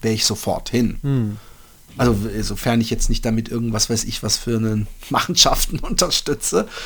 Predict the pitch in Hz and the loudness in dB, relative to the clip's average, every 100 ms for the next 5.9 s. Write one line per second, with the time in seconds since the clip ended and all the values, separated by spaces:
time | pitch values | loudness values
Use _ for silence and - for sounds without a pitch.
0 | 226 160 - 127 135 131 131 120 120 120 | -8 -6 -4 0 2 4 2 2 2 2
1 | 123 113 117 120 117 - - 123 120 131 | 0 0 0 0 -4 -6 -4 0 0 0
2 | 139 113 107 107 107 117 359 311 - 294 | 0 -2 0 0 2 2 2 0 -2 -2
3 | 277 214 214 208 - - _ - 160 156 | 0 0 0 -2 -6 -16 _ 0 6 8
4 | 160 - 156 - - 143 127 - - - | 8 4 -4 -6 -4 -2 -2 -4 -8 -4
5 | 127 120 117 113 - 117 117 117 | -2 0 0 -2 -4 -2 0 0